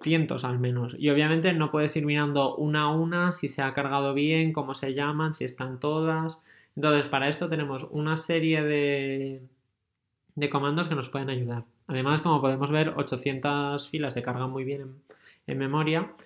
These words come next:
pero si tuviéramos ocho millones, pues esto nos costaría muchísimo. Entonces, para eso aparece el método como, por ejemplo, head. Head lo que nos permite es ver las primeras líneas de un data frame, ¿vale?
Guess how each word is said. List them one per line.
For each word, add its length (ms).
pero 340
si 220
tuviéramos 480
ocho 180
millones, 480
pues 240
esto 360
nos 240
costaría 360
muchísimo. 600
Entonces, 340
para 220
eso 120
aparece 300
el 80
método 360
como, 140
por 80
ejemplo, 320
head. 160
Head 160
lo 160
que 80
nos 120
permite 400
es 100
ver 240
las 160
primeras 440
líneas 400
de 60
un 80
data 220
frame, 260
¿vale? 280